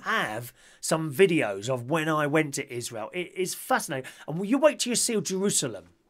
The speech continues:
when you go up on the hill, when you look down, and this city literally glimmers. It glimmers. It's like gold and it's glimmering. Beautiful, beautiful, beautiful. I can't believe you're going, Laura. I'm jealous.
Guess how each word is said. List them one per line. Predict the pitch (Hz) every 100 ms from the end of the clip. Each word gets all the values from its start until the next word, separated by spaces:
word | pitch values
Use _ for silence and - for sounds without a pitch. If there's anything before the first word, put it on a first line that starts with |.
| _ _ _ _ _ _ _
when | - 160
you | 160
go | 180 247
up | 240 226
on | 190
the | 175
hill, | 160 139
when | 131
you | 135
look | 147 214 -
down, | 175 131 123 _ _
and | 123 139 143
this | 254
city | - - 214 - 127 -
literally | 147 180 285 285 165 123 120 117 120
glimmers. | 165 180 202 123 87 - - - _ _ _ _ _ _ -
It | 175 156
glimmers. | 117 185 202 139 117
It's | 120 156
like | 147 - -
gold | 185 160 147
and | 110 110
it's | -
glimmering. | - 160 139 107 87 90 _ _ _
Beautiful, | - 262 240 185 - - 92 _ _ _ _
beautiful, | - 196 160 127 131
beautiful. | 147 160 151
I | 131
can't | - 208
believe | 127 151 185 139
you're | 143
going, | 135 151 139 127
Laura. | 113 113
I'm | 143
jealous. | 135 160 131